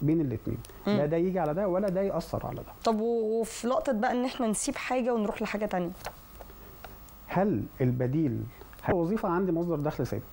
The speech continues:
Speaker 1: ما ينفعش اللي أنا هقول اللي أنا هسيبها وهبدأ أدور.
Speaker 2: تغطي نفقاتي كمان.
Speaker 1: بالظبط
Speaker 2: آه.
Speaker 1: كده. ما ينفعش اللي أنا أسيبها و-، وأقول لأ خلاص بقى أنا مش مرتاح فيها، طب أنا هبدأ أشوف تاني. طب ما تشوف، يعني استغل الوقت اللي أنت موجود وابدأ تابع.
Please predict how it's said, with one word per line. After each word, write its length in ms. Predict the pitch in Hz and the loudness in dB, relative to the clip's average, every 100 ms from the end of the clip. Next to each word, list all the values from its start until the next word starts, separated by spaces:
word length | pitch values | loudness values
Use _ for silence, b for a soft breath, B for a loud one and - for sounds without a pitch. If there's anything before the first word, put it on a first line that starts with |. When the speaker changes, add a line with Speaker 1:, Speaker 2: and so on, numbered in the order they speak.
| - | 0
Speaker 1:
ما 80 | 135 | 2
ينفعش 380 | 151 226 269 - | 2 2 0 0
اللي 120 | 220 | 2
أنا 140 | 247 | 2
هقول 220 | 196 202 | 2 2
اللي 120 | 220 214 | 2 2
أنا 180 | 240 | 2
هسيبها 320 | 214 247 254 233 | 2 0 0 2
وهبدأ 400 | 160 220 226 208 | 2 0 0 0
أدور. 160 | 190 - | 2 2
Speaker 2:
تغطي 260 | 302 - 277 | 2 2 2
نفقاتي 640 | 240 226 - 302 240 - | 2 0 2 2 2 -2
كمان. 320 | 151 151 160 | -2 0 0
Speaker 1:
بالظبط 480 | 139 135 139 185 180 | 0 0 2 0 0
Speaker 2:
آه. 40 | |
Speaker 1:
كده. 180 | 131 123 - B B B B B B B - - - - - | 0 0 -2 B B B B B B B -18 -18 -18 -6 2
ما 80 | |
ينفعش 280 | 160 247 285 | 2 2 2
اللي 120 | 233 | 2
أنا 100 | 262 | 2
أسيبها 360 | 277 285 285 302 | 2 2 4 4
و-، 60 | 247 247 175 | 2 2 2
وأقول 260 | 196 269 | 2 2
لأ 100 | 262 | 2
خلاص 300 | 208 226 247 | 2 2 4
بقى 180 | 226 233 | 2 2
أنا 100 | 220 | 2
مش 200 | 233 - | 2 2
مرتاح 320 | 220 214 254 | 0 2 -2
فيها، 220 | - 254 247 | 0 2 2
طب 180 | 240 | 2
أنا 300 | 233 240 226 | 2 2 2
هبدأ 180 | 240 226 | 2 2
أشوف 220 | 202 240 | 0 0
تاني. 260 | - 226 151 | 0 0 0
طب 200 | - 120 | 0 2
ما 120 | 139 | 2
تشوف، 460 | 139 254 294 - - 135 | 2 2 0 -2 -6 0
يعني 260 | 127 127 | 2 2
استغل 420 | 127 - 147 254 | -2 -2 2 2
الوقت 280 | 285 247 254 | 2 0 0
اللي 140 | 220 240 | 2 2
أنت 140 | 262 | 2
موجود 460 | 220 180 202 254 196 | 2 2 2 0 0
وابدأ 360 | 165 247 262 226 | 2 2 2 0
تابع. 280 | - 226 | 0 0